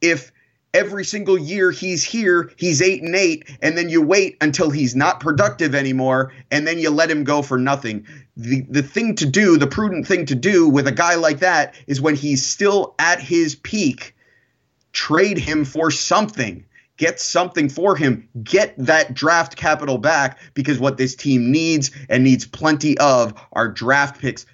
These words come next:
because that's the only way that this team is going to be rebuilt into a consistent winner. They'll be able to put Band-Aids on things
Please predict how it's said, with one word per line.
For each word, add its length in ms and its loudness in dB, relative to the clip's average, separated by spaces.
because 240 -8
that's 180 -8
the 260 -6
only 440 4
way 320 4
that 160 -6
this 200 -2
team 380 0
is 220 -2
going 400 0
to 100 -6
be 260 2
rebuilt 800 2
into 300 0
a 60 0
consistent 920 0
winner. 460 2
They'll 320 0
be 280 0
able 420 -2
to 360 -2
put 260 -2
Band-Aids 600 0
on 220 0
things 460 -2